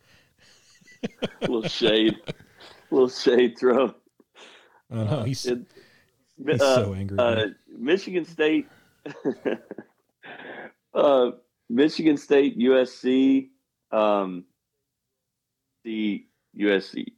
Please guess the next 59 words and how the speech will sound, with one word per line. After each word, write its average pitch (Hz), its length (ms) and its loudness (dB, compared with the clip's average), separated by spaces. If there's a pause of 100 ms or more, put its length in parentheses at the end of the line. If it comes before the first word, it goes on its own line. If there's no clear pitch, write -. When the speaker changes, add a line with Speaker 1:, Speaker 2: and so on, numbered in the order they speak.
(160)
Speaker 1:
U 110 140 2
S 104 120 -2
C 98 160 -2
play 85 260 -4
much. 80 300 -8
A 95 40 -8
lot 107 140 0
of 107 60 -2
those, 92 320 -2 (520)
the 101 60 0
games 104 360 0
on 95 120 0
the 87 80 -2
West 92 260 0
Coast, 90 480 -2
you - 140 -8
know, 85 140 -4
I'm 90 240 -2
in 73 140 -8
bed. 73 340 -2
I'm 87 160 -4
not, 80 260 -4 (760)
I'm 92 140 -4
not 85 180 -2
staying 85 320 -2
up - 220 -6 (120)
for 85 100 -4
a 82 60 0
lot 82 200 0
of 73 60 -4
those, 82 400 2
Speaker 2:
<laughs> - 60 -20
Speaker 1:
but, 78 220 -2
uh, 78 300 0
Speaker 2:
Ti-, - 180 -8 (140)
a, 190 120 2
a 123 40 -4
Speaker 1:
<laughs> 156 240 -8
kinda 107 220 2
hard 95 180 2
to 147 60 2
Speaker 2:
tip-off 143 100 2
Speaker 1:
go 95 60 6
Speaker 2:
at, 92 60 6
a 87 40 2
Speaker 1:
again. 95 220 2
Speaker 2:
tip-off 143 340 0
of 120 160 -2
midnight 131 460 -2
your 127 200 -2
time, 135 400 -4
you're 120 140 -2
n-, 110 60 -8
you're 123 100 -2
not 143 100 6
Speaker 1:
Yeah. 101 100 4
Speaker 2:
staying 127 300 0
up 131 140 -6
for? 139 240 -4